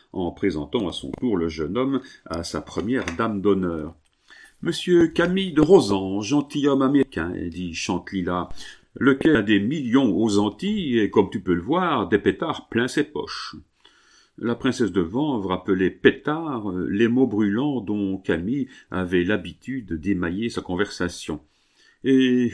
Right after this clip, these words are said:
où allez-vous ainsi, sans indiscrétion ? » demanda Camille. « Mais je viens de te le dire, malheureux », s'écria la princesse, «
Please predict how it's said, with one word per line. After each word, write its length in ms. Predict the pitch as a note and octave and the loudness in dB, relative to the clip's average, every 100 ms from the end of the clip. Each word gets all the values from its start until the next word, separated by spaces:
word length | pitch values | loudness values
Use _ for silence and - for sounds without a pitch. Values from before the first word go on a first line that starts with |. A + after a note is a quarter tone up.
| A#2+ | 0
où 120 | A2+ | 2
allez-vous 380 | G#2+ G#2+ G#2 G2+ | 4 2 2 2
ainsi, 400 | F#2+ - E3 A#3 | 2 0 -2 -2
sans 320 | - C3 G#2 | 0 -2 0
indiscrétion ? » 880 | F#2+ G2 - G2 F#2 - C#3 A#3 F#3 | -2 -4 0 0 0 -2 0 0 0
demanda 400 | A2+ F#2+ E2+ E2 | 0 0 -4 -4
Camille. « 500 | F2 F2 F2 E2+ D#2+ _ _ _ | -4 -4 -6 -8 -12 _ _ _
Mais 260 | G3+ E3 A2+ | 2 2 2
je 160 | F#2+ G2 | -2 -2
viens 180 | A2+ | 0
de 80 | F#2+ | -2
te 140 | F2 F#2 | 0 0
le 80 | |
dire, 240 | F#2+ F3+ C4 | 0 0 2
malheureux », 540 | B3+ G#3+ D3+ D3+ A#2+ | 6 6 6 4 4
s'écria 460 | A#2 G2+ - A2 G2+ | 0 -8 -6 -4 -2
la 100 | F#2 | -2
princesse, « 560 | - F2 - E2+ D#2+ | -2 -4 -2 -2 -2